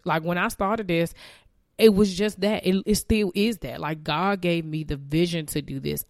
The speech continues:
I don't have anything to do with it. And once I take myself out of it, then he can really do his work. Like, that's it. And I had to remind myself that I'm here doing his work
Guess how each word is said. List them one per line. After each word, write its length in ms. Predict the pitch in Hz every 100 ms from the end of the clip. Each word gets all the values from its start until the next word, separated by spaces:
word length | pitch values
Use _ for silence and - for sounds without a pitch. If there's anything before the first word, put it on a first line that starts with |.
| -
I 340 | 165 180 190
don't 260 | 175 160 156
have 240 | 147 135 - -
anything 560 | 185 185 180 165 156
to 80 | 151
do 200 | 139 151
with 160 | 143 135
it. 100 | 139
And 200 | 147 143
once 260 | 147 165 -
I 140 | 143
take 280 | - 175 165
myself 480 | 151 139 - 135 -
out 260 | 143 147 190
of 180 | 190 190
it, 160 | 196 - - - -
then 280 | 156 196 190
he 320 | - - 202
can 380 | - 180 165 156
really 340 | 160 180 175
do 300 | 156 139 165
his 280 | 156 151 143
work. 240 | 143 135 - -
Like, 260 | 160 156
that's 280 | 147 160 151 160
it. 220 | 135 - - -
And 160 | - 151
I 100 | 156
had 240 | 170 175
to 140 | - 151
remind 560 | 143 143 147 156 185
myself 480 | 170 151 - 156 143
that 180 | - 147 -
I'm 300 | 165 180 196
here 520 | 190 185 143 139 135 - _
doing 340 | 180 165 135
his 380 | 139 - 185 147
work 340 | 143 135 -